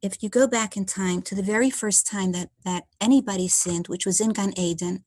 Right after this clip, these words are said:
Adam and Chava together did the first sin. And Reb Moshe Wolfson talks about this. I'm just gonna share a little bit of what he says about this, that the root of all sin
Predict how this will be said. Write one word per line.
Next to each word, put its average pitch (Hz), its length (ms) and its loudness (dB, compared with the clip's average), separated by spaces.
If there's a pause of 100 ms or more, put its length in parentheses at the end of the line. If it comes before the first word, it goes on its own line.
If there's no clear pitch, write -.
Adam 196 260 -2
and 190 100 -6
Chava 175 320 -6
together 175 540 -4 (420)
did 214 120 2
the 214 80 -4
first - 440 2
sin. 160 360 4 (840)
And 214 80 2
Reb 208 120 2
Moshe 269 280 4
Wolfson 208 540 0
talks 202 280 -4
about 190 260 -6
this. - 180 2
I'm - 80 -6
just 285 220 -6
gonna 349 120 0
share 220 220 -2
a 208 60 -4
little 220 220 0
bit 190 180 -4
of 185 100 -8
what 185 160 -2
he 185 100 -2
says 180 340 0
about 170 320 -8
this, - 360 -2 (720)
that 208 400 2 (280)
the 196 220 0
root 254 440 4
of 196 200 -6
all 233 220 4
sin 185 500 2